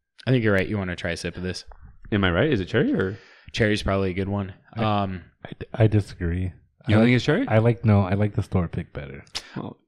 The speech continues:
Speaker 1: I do too, but this is good, and it, it's all relative, right? Like, this is a eighty-eight proof,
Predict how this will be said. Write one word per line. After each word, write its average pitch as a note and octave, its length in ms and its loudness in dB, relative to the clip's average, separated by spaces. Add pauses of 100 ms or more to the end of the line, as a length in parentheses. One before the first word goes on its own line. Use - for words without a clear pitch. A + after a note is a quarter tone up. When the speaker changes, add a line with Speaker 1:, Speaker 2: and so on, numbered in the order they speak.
(120)
Speaker 1:
I A#2+ 120 2
do D#3 140 4
too, A2+ 460 -2 (720)
but A#2+ 240 2
this D3 260 2
is B2+ 300 2
good, A2 400 2
and A#2+ 160 0
it, G#2 140 -8
it's - 260 -6 (200)
all B2+ 440 2 (220)
relative, G#2+ 640 0
right? G#2 240 0
Like, A#2 240 -4
this A2 300 0
is B2 160 0
a G#2 440 0 (200)
eighty-eight A2+ 500 2
proof, E2 420 -6